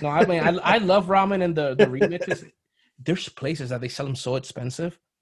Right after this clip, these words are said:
Speaker 2: Oh, yeah. There's restaurants that are all just, they're these different concoctions of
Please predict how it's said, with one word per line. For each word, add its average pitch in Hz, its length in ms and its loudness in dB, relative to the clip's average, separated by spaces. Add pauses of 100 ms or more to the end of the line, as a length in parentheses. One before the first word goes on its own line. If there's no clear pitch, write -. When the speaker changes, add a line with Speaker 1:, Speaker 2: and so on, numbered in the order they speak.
(680)
Speaker 2:
Oh, 180 160 2
yeah. 143 300 2
There's 143 220 -2
restaurants 143 480 0
that 127 140 -4
are 127 120 -4
all 131 140 -2
just, 123 240 -8 (460)
they're 135 180 -4
these 127 160 -8
different 135 340 -6
concoctions 120 760 -8
of 113 240 -16